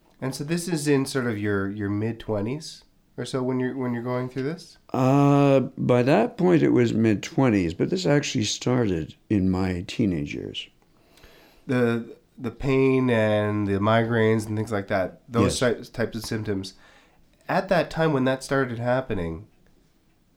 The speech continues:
Speaker 1: like you said, somebody gave, gave you a diagnosis and said, "Arthritis."
Speaker 2: Yes.
Speaker 1: At the time in your teens, did you, did that make sense to you, or?
Speaker 2: It didn't make sense to me,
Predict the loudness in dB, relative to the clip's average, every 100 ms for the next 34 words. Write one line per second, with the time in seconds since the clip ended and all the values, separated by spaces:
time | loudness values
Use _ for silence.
0 | _ -4 -2 -4 -2 -2 -2 -2 0 0
1 | -2 -2 -2 -2 -2 -2 0 0 0 0
2 | 0 -2 -2 -4 -8 -6 -6 -2 -2 -4
3 | -10 _ _ _ _ _ -12 -6 0 0
4 | 0 -4 -14 -18 -20 _ -2 -2 -2 -16
5 | _ _ _ _ _ _ _ _ -4 -2
6 | -6 -2 0 2 4 2 0 0 0 2
7 | 0 -2 -2 -2 -2 -4 -2 0 0 -2
8 | -2 -2 -2 -2 -2 0 -2 -4 -8 _
9 | _ _ _ _ _ _ _ _ _ _
10 | _ -4 0 0 0 0 0 0 -2 -2
11 | 0 0 -2 -4 -4 -4 -4 -6